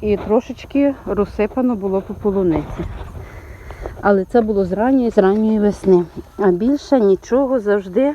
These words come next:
в основному у нас здається перегній, мульчується, мульча розкладається і вона сама по собі дає азот.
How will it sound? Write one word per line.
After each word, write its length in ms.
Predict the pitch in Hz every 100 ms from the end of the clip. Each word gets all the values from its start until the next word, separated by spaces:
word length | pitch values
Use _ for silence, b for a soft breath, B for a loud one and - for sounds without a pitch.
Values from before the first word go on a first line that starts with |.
| - 214
в 60 |
основному 680 | 202 - 202 196 226 269 254
у 20 |
нас 260 | 202 208 190
здається 720 | 180 196 190 214 190 - 180 - - B B B B B -
перегній, 720 | 208 190 180 196 202 254 320 - B B B B - - - - - -
мульчується, 1000 | 247 226 170 - 247 285 294 - 311 294 -
мульча 640 | 208 254 - 240 226 202 - - - - - - - B B B B B -
розкладається 1160 | 220 - 208 196 185 185 262 302 294 - 294
і 180 | 262 208
вона 320 | 208 214 214
сама 340 | 190 214 220 185
по 80 | -
собі 380 | - 202 175 185
дає 380 | 170 170 170 170
азот. 440 | 160 151 170 262